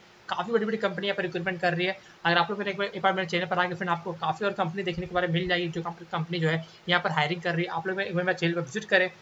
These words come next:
आपको यहाँ पर देखने को मिल जाएगा फ्रेंड multiple job hiring के लेकर, जो कि आपको मेरे स्क्रीन पर भी देखने को मिल रहा होगा फ्रेंड। यहाँ पर जो है multiple कंपनी यहाँ पर रिक्रूटमेंट कर रही है फ्रेंड। ओके, यहाँ पे देख सकते हो कि डीएक्ससी हो गया, Tech Mahindra,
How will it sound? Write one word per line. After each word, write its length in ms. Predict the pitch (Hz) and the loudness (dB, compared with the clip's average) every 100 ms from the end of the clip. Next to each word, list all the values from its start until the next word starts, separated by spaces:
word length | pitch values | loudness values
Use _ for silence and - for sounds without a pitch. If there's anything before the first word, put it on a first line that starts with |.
| - - | -14 -2
आपको 220 | 175 - | -2 0
यहाँ 60 | 208 | 0
पर 100 | 208 | 0
देखने 280 | 170 175 185 | 0 -2 -4
को 60 | |
मिल 120 | 185 175 | -2 0
जाएगा 140 | 175 | 0
फ्रेंड 140 | 180 | 0
multiple 320 | 165 160 170 180 | 0 2 0 2
job 180 | 180 | 2
hiring 300 | 160 156 175 | 2 2 0
के 100 | 190 | -2
लेकर, 260 | 180 175 180 | -2 -2 -2
जो 140 | 160 | -2
कि 80 | 165 | -2
आपको 180 | 160 175 | -2 0
मेरे 120 | 165 | -2
स्क्रीन 140 | 165 175 | 0 -4
पर 60 | |
भी 60 | 170 | -2
देखने 240 | 165 165 | -2 -2
को 80 | 165 | -2
मिल 140 | 156 | 0
रहा 100 | 196 | 2
होगा 100 | 190 | 2
फ्रेंड। 200 | 180 175 | 2 0
यहाँ 160 | 165 151 | 0 -2
पर 80 | 170 | -2
जो 100 | 165 | 2
है 160 | 160 160 - - - | 0 0 -8 -16 2
multiple 300 | 180 240 233 | 4 4 2
कंपनी 300 | 226 208 196 | 2 0 0
यहाँ 100 | 202 | 0
पर 80 | 196 | 0
रिक्रूटमेंट 460 | 175 175 170 180 170 | -2 0 0 0 -2
कर 100 | 160 | 0
रही 120 | 170 | 0
है 40 | |
फ्रेंड। 180 | 170 175 - - | -2 -4 -8 -8
ओके, 140 | 185 190 | -2 2
यहाँ 200 | 165 160 | 2 0
पे 60 | |
देख 80 | 160 | -2
सकते 260 | 160 170 170 | -2 -2 -2
हो 60 | 170 - - - - | -2 -6 -20 -2 4
कि 40 | |
डीएक्ससी 600 | 175 - 151 165 165 - | 4 4 4 4 4 2
हो 100 | 170 | 2
गया, 420 | 165 170 165 165 - | 6 8 8 6 0
Tech 180 | 175 175 | -2 2
Mahindra, 340 | 165 165 | 2 4